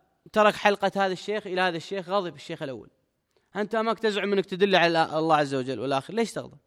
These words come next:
قال: "حتى إن الرجل لا يغضب على جليسه إذا جلس إلى غيره وترك"،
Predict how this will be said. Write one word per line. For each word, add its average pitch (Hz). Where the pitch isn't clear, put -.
قال: 190
"حتى 196
إن 190
الرجل 175
لا 170
يغضب 170
على 170
جليسه 175
إذا 156
جلس 180
إلى 160
غيره 170
وترك"، 135